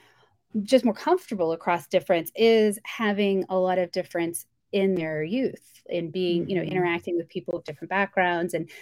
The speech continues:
Speaker 1: I think maybe, you know, there's a lot of psychology around it, and I'm not a psychologist, so I'll just touch on that and say that it, in a, in a very simplistic way, it makes sense. It's less threatening if it's familiar, right? <laughs> If you, if you live in a world where you deal with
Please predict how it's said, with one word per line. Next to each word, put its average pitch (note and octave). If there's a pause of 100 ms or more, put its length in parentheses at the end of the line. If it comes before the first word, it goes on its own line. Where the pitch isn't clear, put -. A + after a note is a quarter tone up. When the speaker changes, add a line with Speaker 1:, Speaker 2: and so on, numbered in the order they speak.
(300)
Speaker 1:
I C#4
think A#4+
maybe, G#3+
you A#3+
know, G3
there's G#3+
a A3+
lot G#3
of G3
psychology F3
around D#3+
it, C#3
and D3
I'm D3+
not F3+
a D#3+
psychologist, D3+
so D3+
I'll E3
just F3+ (300)
touch C4+
on F3
that D#3
and F#3
say E3+
that E3 (680)
it, A3
in G#3+
a, -
in A3
a G#3
very B3+
simplistic C4
way, G#3
it F3
makes F3+
sense. G#3 (220)
It's A3
less C4+
threatening G#3
if G3+
it's G#3+
familiar, A3+
right? G#3
<laughs> - (340)
If -
you, D#4 (320)
if B3
you C4
live B3+
in B3
a C4+
world A#3+
where A3
you A3
deal A3
with A3